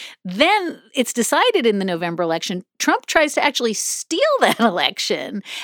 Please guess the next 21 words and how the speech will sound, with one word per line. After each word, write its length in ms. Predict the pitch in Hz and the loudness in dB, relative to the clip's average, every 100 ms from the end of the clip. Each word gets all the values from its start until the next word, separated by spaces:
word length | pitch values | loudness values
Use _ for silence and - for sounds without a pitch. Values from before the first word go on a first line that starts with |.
| - | 0
And 180 | 233 240 | 2 4
now 280 | 269 339 | 4 2
the 160 | 392 269 | 2 2
argument 560 | 208 208 220 202 202 - | 2 0 0 -2 -2 -2
is, 520 | 196 196 196 196 - - - | 0 0 0 -2 -6 -18 -4
"Oh, 400 | 269 269 247 202 - | 2 6 4 2 -10
he's 320 | - 277 240 | -2 0 0
<laughs> 340 | - - 679 339 | -2 -2 2 4
gone 180 | 427 | 4
from 260 | - 262 202 | 4 2 2
office. 760 | - 240 294 233 202 226 - - - - | 2 2 2 2 2 2 -4 -14 -16 -2
Uh, 480 | 214 214 214 208 - | 2 6 6 6 4
so 320 | - 240 220 | 2 4 4
we 180 | 220 233 | 4 2
let 240 | 247 339 | 4 2
the 100 | 320 | 2
voters 420 | 277 285 294 320 - | 2 2 2 0 -2
decide." 640 | 320 - 214 208 214 208 - - _ - | -4 0 2 2 0 -4 -16 -18 _ -2
Trump 300 | 277 247 - | 0 0 2
tried 420 | 269 226 214 226 | 2 4 2 0
to 600 | 254 214 202 202 196 | 0 4 4 2 0